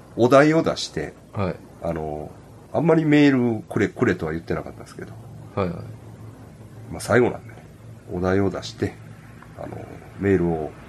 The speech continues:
Speaker 1: 募集したいんですよ。
Speaker 2: うん。
Speaker 1: まあ、思ったようになかなか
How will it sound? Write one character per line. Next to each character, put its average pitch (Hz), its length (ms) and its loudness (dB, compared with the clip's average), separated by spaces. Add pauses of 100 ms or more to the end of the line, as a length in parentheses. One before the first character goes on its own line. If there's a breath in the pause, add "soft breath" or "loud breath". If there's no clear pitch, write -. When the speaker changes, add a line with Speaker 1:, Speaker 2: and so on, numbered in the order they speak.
(220)
Speaker 1:
募 92 80 0
集 90 160 -2
し - 80 -4
た 110 120 2
い - 40 -6
ん - 40 -14
で - 60 -18
す - 100 -14
よ。 - 60 -8 (320)
Speaker 2:
う 110 40 -4
ん。 90 140 -2 (560)
Speaker 1:
ま 90 140 0
あ、 71 240 -4 (180)
思 98 200 0
っ - 20 -4
た 78 80 -6
よ 73 60 -2
う 69 40 -4
に 64 200 -10 (240)
な 87 100 -6
か 82 80 -4
な 76 80 -6
か 76 180 -6